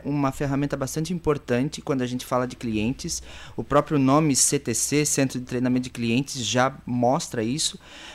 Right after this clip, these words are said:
mas a gente também acaba sendo uma referência quando se fala em treinamento pro público interno.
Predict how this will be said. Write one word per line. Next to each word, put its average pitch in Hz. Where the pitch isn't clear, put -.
mas 131
a 147
gente 156
também 165
acaba 156
sendo 156
uma 143
referência 156
quando 156
se 147
fala 143
em 147
treinamento 147
pro 151
público 147
interno. 107